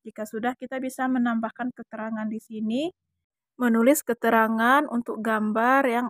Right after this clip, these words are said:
akan kita posting menjadi status W A. Jika sudah, misalnya seperti ini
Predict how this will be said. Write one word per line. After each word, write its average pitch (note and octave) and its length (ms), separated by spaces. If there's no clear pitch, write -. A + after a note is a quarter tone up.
akan B3 640
kita A3+ 340
posting B3 680
menjadi A3 720
status A3+ 500
W G#3+ 300
A. A3 320
Jika A3+ 260
sudah, A#3 540
misalnya A3+ 560
seperti A3 560
ini C4 560